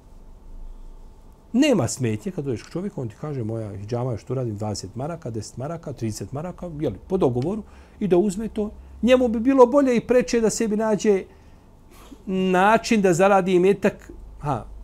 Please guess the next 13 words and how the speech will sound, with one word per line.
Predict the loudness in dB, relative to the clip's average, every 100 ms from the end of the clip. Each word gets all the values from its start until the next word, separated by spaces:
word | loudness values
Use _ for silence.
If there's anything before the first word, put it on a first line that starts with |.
| -18 -16 -12
nešto | -8 -2 -2 0 -4
što | 0
je | 2
doličnije | 4 4 2 -2 0 -2
i |
tako. | -4 -8 -6
Međutim, | -4 -4 -6 -10 -8
ako | -8 -8
čovjek | -8 -8 -6
to | -8
uradi, | -8 -12 -10
nije, | -8 -8 -10
nije. | -10 -10 -10